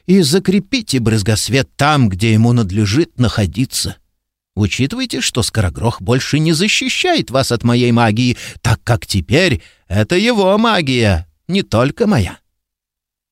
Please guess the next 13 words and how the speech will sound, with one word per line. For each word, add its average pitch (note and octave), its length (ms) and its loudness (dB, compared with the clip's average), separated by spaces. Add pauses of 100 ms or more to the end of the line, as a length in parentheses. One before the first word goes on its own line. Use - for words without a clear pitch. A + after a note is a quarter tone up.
(220)
Действительно, A2+ 880 2 (520)
дрожь D3+ 640 0
протонастического C#3+ 1160 -2
центра B2 520 0
скорогроха A2+ 800 0
в - 80 -12
перчатке A#2 600 -2
Кугеля E2+ 480 -4 (280)
свидетельствовала B2 1400 0
о B2 140 0
справедливости A2 920 0
заявления G#2 800 2 (200)
Юкауну. D2 720 -2